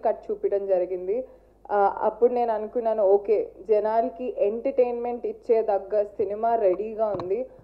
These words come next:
అది సినిమా లేని టై-, సినిమా లేని టైంలో ఇలాంటి సినిమా రావటం, మిమ్మల్ని అందరినీ ఎంటర్టైన్ చేస్తుంది అని నేను అనుకుంటున్నాను. ఎందుకంటే చూసిన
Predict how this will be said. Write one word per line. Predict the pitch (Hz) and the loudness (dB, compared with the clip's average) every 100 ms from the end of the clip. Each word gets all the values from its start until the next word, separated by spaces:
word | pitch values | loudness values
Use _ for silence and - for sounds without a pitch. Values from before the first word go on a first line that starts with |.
| - | -8
అది | 190 240 | -6 -6
సినిమా | 247 240 220 233 | -6 -6 -2 2
లేని | 240 240 208 214 226 | 2 4 2 2 -6
టై-, | 220 180 170 | -2 -2 -2
సినిమా | - 226 220 233 | -6 -4 -2 -2
లేని | 233 202 233 285 | 0 -2 -2 -2
టైంలో | 247 226 226 233 254 277 - - - | -2 -2 -4 4 4 4 -4 -18 -8
ఇలాంటి | 214 226 220 247 | -2 0 0 -4
సినిమా | 247 220 233 | -4 -2 0
రావటం, | 226 196 196 226 220 208 | 2 2 2 0 -2 -2
మిమ్మల్ని | 202 202 196 | -2 0 -2
అందరినీ | 185 214 233 | 0 2 2
ఎంటర్టైన్ | 233 185 208 226 233 233 233 220 | 0 -4 -4 -2 0 0 -2 2
చేస్తుంది | 196 202 - 226 220 | 2 2 -6 -4 -2
అని | 233 | -2
నేను | 208 190 | -2 -4
అనుకుంటున్నాను. | 180 190 214 220 202 | -6 -4 -4 -2 -4
ఎందుకంటే | 190 196 226 208 233 | -2 -4 -4 0 2
చూసిన | 233 - 226 254 277 262 269 | 0 -2 -6 -4 -4 -4 -4